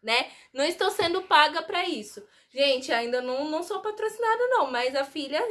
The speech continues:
aqui, Deus, sua filha está pronta para ser patrocinada.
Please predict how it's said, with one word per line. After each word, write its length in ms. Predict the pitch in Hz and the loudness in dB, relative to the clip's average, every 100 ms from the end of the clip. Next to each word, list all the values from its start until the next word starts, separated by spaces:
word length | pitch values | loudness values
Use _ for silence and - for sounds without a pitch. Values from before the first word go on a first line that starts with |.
| - | -4
aqui, 480 | 285 285 285 320 - | -6 -6 -8 -8 -10
Deus, 380 | 214 233 202 196 | -4 -2 -2 -4
sua 180 | - 233 | -10 -10
filha 200 | 254 247 | -12 -14
está 220 | 277 302 | -6 -6
pronta 420 | 311 240 247 294 | -4 -4 -4 -8
para 220 | 320 285 | -8 -8
ser 140 | 294 302 | -8 -10
patrocinada. 720 | 294 - 294 294 349 156 - | -14 -12 -12 -8 -6 -6 -8